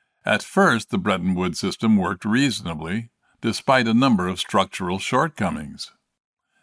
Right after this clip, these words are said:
The economies around the world recovered. World trade and world capital movements expanded.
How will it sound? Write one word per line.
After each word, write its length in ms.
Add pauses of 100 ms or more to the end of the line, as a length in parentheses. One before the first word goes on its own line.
The 140
economies 580
around 320
the 80
world 420
recovered. 680 (560)
World 420
trade 340
and 200
world 320
capital 400
movements 520
expanded. 760